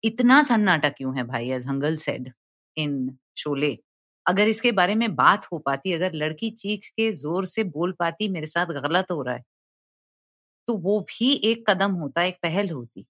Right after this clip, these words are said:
पर घर वाले तो चुप रहते ही हैं, जिस पे बीत रही है वो भी चुप रहते हैं, जो देख रहे हैं वो भी चुप रहते हैं।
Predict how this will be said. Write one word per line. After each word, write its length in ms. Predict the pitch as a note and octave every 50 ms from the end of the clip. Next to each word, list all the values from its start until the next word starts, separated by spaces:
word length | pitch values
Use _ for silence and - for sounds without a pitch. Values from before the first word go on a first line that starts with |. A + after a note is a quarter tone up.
| _ _ _ _ _ _ _ _ -
पर 140 | - A#3+ A3+
घर 280 | E3 - - - D3+ E3
वाले 280 | F3+ G3 G#3 B3 C#4+
तो 140 | D4 D#4 D#4
चुप 260 | D#4 C#4+ C#4+ - -
रहते 280 | G#3 F#3+ F#3 F#3 - B3+
ही 340 | C4 C4 - G#3 B3 B3 A3
हैं, 280 | G3 A3 B3 C#4 C4
जिस 180 | F3 G3+ F#3+ -
पे 180 | - - B3+
बीत 340 | B3 F3+ D3+ G3 G#3+ G#3+ -
रही 240 | B3+ B3 C4 C4 C4+
है 80 | C#4 C4+
वो 260 | G#3+ D3+ D3+ E3 G3
भी 120 | F#3+ A#3+
चुप 200 | A3 A#3+ C4 A#3 C4
रहते 260 | B3+ B3 B3 B3 C4+
हैं, 100 | C4+ C4+
जो 140 | G3+ G#3+ A3
देख 340 | F#3 D3+ D3+ F#3 F#3+ - A#3+
रहे 100 | B3 B3+
हैं 60 | C4
वो 200 | A#3+ F#3 E3+ F3
भी 140 | F3 A3+ B3+
चुप 260 | B3 - B3+ A#3 B3
रहते 260 | A3+ A3+ A3+ A#3 C4
हैं। 180 | C4+ C#4 C#4+